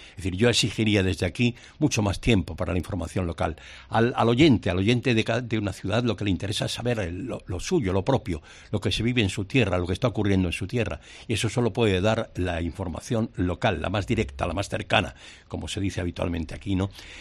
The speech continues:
Y, y entonces, eh, eso, eh, la verdad es que es una exigencia que debe imponerse. Yo entiendo muy bien que las, las cadenas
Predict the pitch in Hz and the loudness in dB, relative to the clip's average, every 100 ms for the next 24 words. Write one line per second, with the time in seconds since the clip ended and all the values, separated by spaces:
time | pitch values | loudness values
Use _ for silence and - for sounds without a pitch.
0 | - - 120 127 - 117 110 135 156 127 | -6 2 4 4 2 2 2 2 2 0
1 | - 113 110 113 127 - 127 139 104 113 | 2 2 2 2 -2 2 0 2 0 0
2 | 101 101 104 113 - 113 104 - - - | 0 -2 -2 -2 -2 -2 -2 -6 -20 -10
3 | 110 139 123 104 95 127 - 135 123 - | -4 0 0 0 2 0 2 0 -2 -6
4 | - - - 117 120 123 107 117 92 - | -20 -20 -4 0 4 6 4 2 -2 -2
5 | 95 92 127 135 123 120 110 143 170 151 | -2 2 4 4 4 4 4 4 2 0
6 | 113 95 95 90 - - 98 95 - - | 0 2 2 -2 -6 -6 -6 -4 -6 -8
7 | 110 - 107 139 151 143 | -10 -6 0 4 4 2